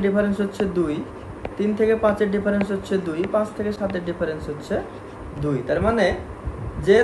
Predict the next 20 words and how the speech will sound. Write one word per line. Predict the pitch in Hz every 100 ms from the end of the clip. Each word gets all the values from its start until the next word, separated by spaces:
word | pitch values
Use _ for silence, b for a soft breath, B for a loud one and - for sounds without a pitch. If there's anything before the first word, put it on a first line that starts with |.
| 208
ধারার | 185 214 185 170 196
পরপর | 208 202 220 180
দুইটি | 202 202 220
পদের | 220 208 214 202
মধ্যে | 202 196 180 175 - - - -
পার্থক্য | 180 180 - 226 220 - 220 -
সমান, | 208 202 156 143 - - - - -
সে | 202 185
ধারাকে | 185 185 190 151
বলা | 143 139
হয় | 160 226 - - - -
সমান্তর | 208 208 202 185 156 143 139
ধারা, | 131 123 - - -
ঠিক | 226 294
আছে? | - 127 - - - - 160
এবার | 190 220
আসি | 214 - 190 - - - - - 170
গুণোত্তর | 220 247 254 254 - 226 208 -
ধারা, | 143 135 127 -
ঠিক | -